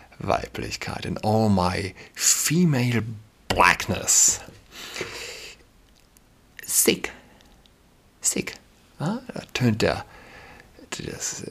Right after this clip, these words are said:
rassistische Grundelement der Vogue. Ich hab, ich hab die Woche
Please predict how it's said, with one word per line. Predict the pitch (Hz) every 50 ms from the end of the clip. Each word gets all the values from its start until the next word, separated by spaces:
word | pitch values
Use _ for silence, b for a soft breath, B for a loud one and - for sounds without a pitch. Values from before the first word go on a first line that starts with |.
| - - -
rassistische | 107 101 - - 110 - - - - - - -
Grundelement | - - - 107 107 101 - - - 87 87 87 90 90 90 87 - -
der | - 90 87 98
Vogue. | 110 98 95 92 - - - - - - - - _ - - _ _ _ _ _ - - - - - - - _ _ _ _ _ _ _ _ _ _ _ _ - B B
Ich | B 175 - 190
hab, | 190 - - - - - - - -
ich | - - 151
hab | 151
die | - 151 120
Woche | 147 156 - 151 104 -